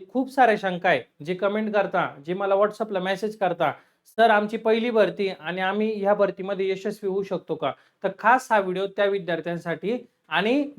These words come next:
ज्या विद्यार्थ्यांची शेवटची भरती, हा व्हिडिओ त्यांच्यासाठी देखील आहे. त्याच्यामुळं व्हिडिओ लास्टपर्यंत बघायचा आहे. बघा, तुमच्या सगळ्यात पहिल्या मनामध्ये काय प्रश्न येतोय,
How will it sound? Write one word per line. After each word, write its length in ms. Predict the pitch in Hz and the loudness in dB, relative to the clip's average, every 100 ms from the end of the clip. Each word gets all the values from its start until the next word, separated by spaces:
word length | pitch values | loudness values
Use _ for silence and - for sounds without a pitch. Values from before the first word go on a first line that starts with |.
| 170 | 0
ज्या 180 | 196 247 | 4 6
विद्यार्थ्यांची 680 | 247 185 208 190 190 190 240 | 4 2 0 0 -4 -6 -6
शेवटची 500 | 247 262 262 262 254 | 2 4 4 0 0
भरती, 520 | 214 175 190 139 - _ | 0 0 -2 -6 -8 _
हा 140 | - 190 | 0 2
व्हिडिओ 280 | 190 208 208 | 2 4 4
त्यांच्यासाठी 640 | 214 214 247 247 214 208 | 4 2 2 2 2 2
देखील 340 | 214 214 214 | 0 -2 -4
आहे. 80 | 135 - _ | -4 -8 _
त्याच्यामुळं 460 | 208 202 214 240 247 | -8 -6 -4 -2 -2
व्हिडिओ 300 | 208 226 233 | 0 2 4
लास्टपर्यंत 640 | 220 240 - 247 220 214 | 6 6 4 -4 -4 -2
बघायचा 480 | 196 175 151 135 127 | -2 -2 -2 -4 -8
आहे. 100 | 113 _ _ - | -12 _ _ 0
बघा, 240 | 226 220 147 - | 4 6 4 -4
तुमच्या 300 | 233 233 247 262 | -6 -2 0 2
सगळ्यात 260 | 262 247 | 4 4
पहिल्या 300 | 247 262 254 | 4 2 4
मनामध्ये 440 | 233 214 214 226 226 | 2 0 0 0 2
काय 160 | 220 | 2
प्रश्न 360 | 220 226 226 226 | 2 -2 -4 -4
येतोय, 300 | 190 196 | -6 -2